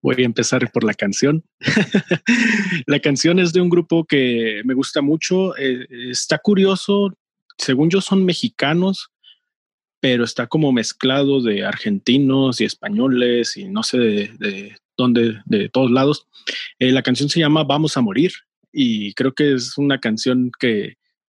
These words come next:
no me imaginé que iba a bailar tanto con una canción que dice "Vamos a morir", entonces se la recomiendo por eso mismo, porque lo hacen a especie de, de, de fiesta, de, no lo sé,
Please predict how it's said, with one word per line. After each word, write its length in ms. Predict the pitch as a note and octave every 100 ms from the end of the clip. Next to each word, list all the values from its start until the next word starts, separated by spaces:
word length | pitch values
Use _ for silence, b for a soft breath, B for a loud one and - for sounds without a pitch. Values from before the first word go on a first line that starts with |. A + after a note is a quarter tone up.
| _
no 100 | C3+
me 80 | D3
imaginé 380 | B2+ - B2 B2+
que 120 | C3+
iba 100 | C3
a 20 |
bailar 360 | A#2+ A2 B2+ B2
tanto 320 | C3+ C3 B2
con 120 | B2
una 120 | B2+ B2
canción 300 | A2 C3 A2+
que 100 | B2
dice 240 | B2 C3
"Vamos 380 | A#2 B2 A#2+ -
a 60 |
morir", 360 | G#2 G#2 C3 G3
entonces 480 | D#3 B2 C3 B2 A#2+
se 80 | A#2+
la 100 | A#2+
recomiendo 480 | A#2+ B2 C#3+ D3 C#3+
por 120 | C#3+
eso 160 | D3+
mismo, 320 | D#3 F#3+ D3+ C#3
porque 280 | C3+ - A#2+ B B B _
lo 140 | C3
hacen 260 | C#3 E3 C#3
a 80 |
especie 460 | B2 - C3+ C3 D3
de, 260 | C#3 A#2 G#2+
de, 360 | A2 G#2 G#2
de 120 | A#2 A#2
fiesta, 600 | - B2 B2 - B2+ A2+
de, 500 | G#2+ G#2 G2+ F#2+ G2
no 120 | A2
lo 120 | B2
sé, 380 | - A2+ A2 G2+